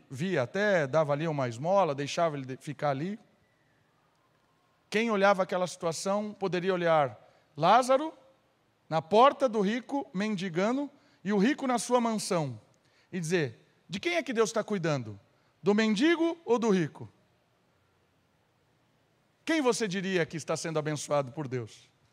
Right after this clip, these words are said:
Facilmente, nós diríamos. Mas, no fechar dos olhos desses homens para essa história, no abrir dos olhos deles para a eternidade,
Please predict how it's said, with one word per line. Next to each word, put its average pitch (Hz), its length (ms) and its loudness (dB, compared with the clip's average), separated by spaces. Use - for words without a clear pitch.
Facilmente, 294 840 2
nós 147 180 -4
diríamos. 123 560 -12
Mas, - 680 -2
no 143 100 -6
fechar 185 520 2
dos 214 240 -4
olhos 180 800 2
desses 151 380 -4
homens 160 320 -2
para 147 200 -2
essa 151 180 -6
história, 131 520 -6
no 147 160 -2
abrir 156 420 0
dos 202 220 -6
olhos 190 300 0
deles 160 300 -4
para 156 160 -6
a 156 40 -2
eternidade, 135 760 -4